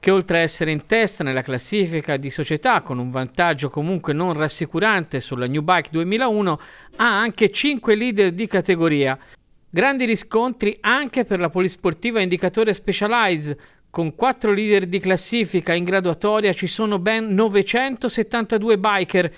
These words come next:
e dopo il forzato annullamento della passata stagione, miglior ritorno la Coppa Toscana non poteva avere. La prossima tappa è fissata per il cinque settembre con la classica Stracca Bike di Prato Vecchio in provincia di Arezzo,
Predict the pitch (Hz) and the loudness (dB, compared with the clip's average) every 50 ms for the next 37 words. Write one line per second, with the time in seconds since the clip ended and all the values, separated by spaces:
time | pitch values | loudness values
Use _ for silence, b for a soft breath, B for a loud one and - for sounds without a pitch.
0 | b b b 156 156 151 196 208 202 202 185 170 - - 170 156 - - 214 202 | b b b -2 2 4 4 2 4 2 -2 -2 -2 -4 -4 -4 -2 0 0 0
1 | 190 196 185 175 180 185 175 165 170 180 214 247 233 185 - 151 139 139 131 131 | 2 0 -2 0 0 0 0 0 0 0 0 0 -2 -2 -4 -4 -4 -4 -4 -4
2 | - 135 120 - - 208 190 156 170 160 - - 220 202 196 269 262 220 185 156 | -6 -6 -8 -4 -2 -2 -2 0 -2 -8 -4 -2 -2 0 2 2 2 2 0 0
3 | 143 B B B B B - 196 214 233 277 285 254 214 196 196 196 - 202 214 | -2 B B B B B 0 0 2 2 4 4 4 4 2 -2 2 2 2 2
4 | 220 208 190 175 170 - 170 - - - 220 214 214 - 147 - 202 185 - - | 2 0 -2 -4 -6 -4 -6 -6 0 0 0 0 0 -2 -2 0 0 -2 -2 -2
5 | - 143 131 127 127 135 - - 208 214 185 190 214 190 208 196 190 180 180 180 | -2 -2 0 0 -4 -8 -6 -2 -2 -2 0 0 0 2 2 4 4 4 4 4
6 | 175 165 156 156 156 - b b b b b b b 208 196 262 269 247 - 269 | 4 4 4 2 -2 -6 b b b b b b b -4 0 2 2 0 0 0
7 | 254 247 233 262 254 240 - - 220 - - 240 202 - - 240 233 233 240 226 | 0 0 2 2 0 2 2 0 0 0 -2 -4 -4 0 0 0 0 0 -2 0
8 | - 233 233 240 226 202 - - 285 262 220 262 247 202 254 247 247 - - 269 | 2 0 0 0 -4 -4 -2 -4 -4 -2 -2 -2 -2 -2 -2 -4 -4 0 2 2
9 | 262 240 208 165 139 127 - - 127 127 135 - - 175 185 185 180 - - 185 | 2 2 0 -2 -4 -6 -4 -4 -6 -6 -6 -6 0 0 0 0 0 -2 -4 -2
10 | - 185 - - - - 214 226 247 - - 240 233 202 208 190 180 185 190 185 | -2 -2 -4 -4 -4 -2 0 0 0 0 2 0 2 4 2 2 4 2 0 -2
11 | - - 190 185 202 - 208 202 185 208 202 226 233 214 175 - - 147 131 131 | -2 -2 -2 -2 0 0 0 0 0 0 0 2 2 2 0 -2 -4 -6 -4 -4
12 | - 143 143 170 190 170 - 185 175 180 180 185 214 208 180 - - - 170 156 | -4 -4 -2 -2 -2 -2 -2 -2 2 2 2 4 4 2 2 0 0 -2 -2 -2